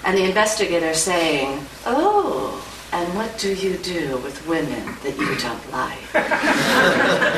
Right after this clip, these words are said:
These specters rose and vanished in a fluctuating concurrency of contexts that I had inadvertently, though plausibly, put into motion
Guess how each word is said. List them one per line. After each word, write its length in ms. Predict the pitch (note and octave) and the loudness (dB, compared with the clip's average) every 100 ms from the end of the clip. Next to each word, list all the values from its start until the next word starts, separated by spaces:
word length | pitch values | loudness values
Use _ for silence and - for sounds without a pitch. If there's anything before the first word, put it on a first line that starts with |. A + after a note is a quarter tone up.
| - - G#3+ - A#3+ | -2 -2 0 0 2
These 240 | B3+ B3 | 4 4
specters 760 | A#3 - A3+ A#3 A3+ A3 F#3+ F#3 | 2 2 6 6 4 0 0 2
rose 460 | G3+ G#3+ G#3+ F#3+ | 6 6 6 4
and 160 | F3 E3+ | 0 2
vanished 560 | F#3+ G3+ F#3 E3 - E3+ | 6 6 4 2 0 0
in 100 | E3 | 0
a 80 | |
fluctuating 760 | E3 A3 A3 - F#3+ F3 D#3+ D#3 | 2 2 2 2 2 4 4 2
concurrency 1080 | D#3 F#3+ F#3 - B3 A3 F#3+ - E3+ D#3 D#3+ - - - - | 0 -2 0 2 4 4 2 2 2 2 0 -6 -12 -12 -4
of 160 | F3 - | -4 0
contexts 1300 | A3 G#3 G#3 - E3 C3 - - - - - - - - - - - - - - - - - - - - | 4 4 4 2 2 2 2 0 0 0 0 -2 -6 -16 -20 -18 -18 -18 -18 -18 -18 -16 -16 -16 -16 -6
that 120 | F#3+ F#3+ | 2 6
I 220 | G3 F#3+ | 6 4
had 100 | - | 2
inadvertently, 760 | A#3 C#4 - D4+ F3+ D#3 C#3+ | 0 0 2 2 2 0 0
though 220 | D#3 E3 | 0 0
plausibly, 640 | E3 A#3 C#4 C#4+ - D#3 - | 0 2 2 2 0 -2 -2
put 280 | - G3+ G3 | -2 -2 -2
into 300 | F3+ E3+ G3 | -2 -2 -2
motion 500 | G3+ - - D3 | -2 0 0 -2